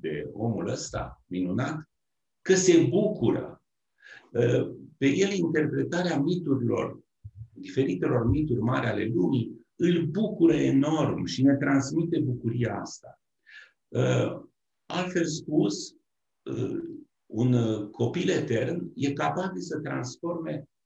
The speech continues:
preocuparea omului matur uh, în activitate ludică, jucăușe, și să păstreze, cum să spun,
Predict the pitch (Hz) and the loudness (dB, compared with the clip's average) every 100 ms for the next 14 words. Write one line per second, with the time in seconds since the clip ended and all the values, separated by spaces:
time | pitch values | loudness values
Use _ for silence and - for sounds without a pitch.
0 | _ _ _ _ _ 123 127 127 120 - | _ _ _ _ _ -4 -4 -2 -6 -8
1 | 160 151 143 135 147 156 127 117 104 98 | -8 -6 -6 -6 -2 0 2 0 -2 -6
2 | 92 110 107 139 - - - _ _ _ | -10 -6 -2 0 0 -4 -16 _ _ _
3 | _ _ _ 120 131 135 - 156 156 156 | _ _ _ -2 0 0 2 4 4 0
4 | - - 165 160 143 135 117 85 82 78 | -4 -4 -4 -4 -2 -2 -4 -6 -12 -14
5 | - _ _ _ - 113 135 131 - - | -16 _ _ _ -16 -6 -4 -4 -6 -10
6 | - - _ _ _ _ _ - - 147 | -18 -20 _ _ _ _ _ -14 -8 -4
7 | 151 - 190 196 190 170 160 - - 151 | -4 -4 -4 -4 -2 -4 -6 -10 -16 -12
8 | 151 - - 90 80 | -8 -8 -8 -8 -8